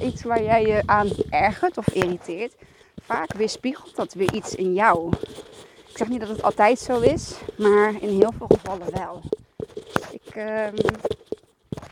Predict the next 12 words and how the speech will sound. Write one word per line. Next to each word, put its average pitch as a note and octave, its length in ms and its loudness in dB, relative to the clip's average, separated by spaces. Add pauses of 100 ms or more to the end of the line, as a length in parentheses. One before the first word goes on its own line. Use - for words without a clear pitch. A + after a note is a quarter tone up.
(440)
ja, E3+ 280 -2 (340)
ik - 440 -18
weet - 300 -14
zeker D4 320 -10
dat - 160 -16
je - 120 -12
vast C#4+ 320 4
wel C4+ 140 0
ergens B3 360 0
een G#3 60 -12
voorbeeld A3+ 460 -2
kunt G3+ 380 -4